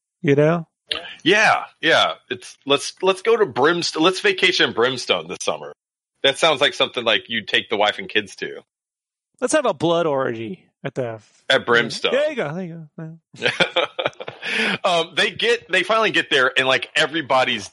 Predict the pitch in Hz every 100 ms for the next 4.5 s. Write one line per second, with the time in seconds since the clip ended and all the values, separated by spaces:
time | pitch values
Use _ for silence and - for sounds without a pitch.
0 | - 117 117 113 117 123 123 131 139 -
1 | - 139 123 107 113 - - 135 135 135
2 | 127 139 139 139 139 117 131 120 123 110
3 | 120 123 123 131 - _ _ _ _ _
4 | - 113 107 98 95